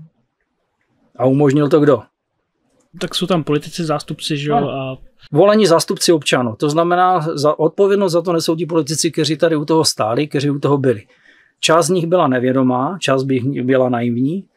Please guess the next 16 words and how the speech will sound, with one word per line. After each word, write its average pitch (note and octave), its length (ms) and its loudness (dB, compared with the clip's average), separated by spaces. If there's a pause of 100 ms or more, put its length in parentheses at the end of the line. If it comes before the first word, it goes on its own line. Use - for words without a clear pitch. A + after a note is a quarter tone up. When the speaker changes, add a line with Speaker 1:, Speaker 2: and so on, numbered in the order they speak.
(280)
Speaker 1:
a C3 80 -6
část C#3 240 2
z - 20 -4
nich D3+ 140 0
byla D3 200 2
prostě D3 300 -6
skorumpovaná D3 760 0
anebo C#3 320 0
namotivovaná C#3 1000 2
různýma, C#3 520 -2 (360)
eh, C3 180 -4
invest-, C3+ 540 -4
investičními D3 760 -2
pobídkami C3+ 600 -2
typu C3+ 260 -2
u-, C#3+ 280 0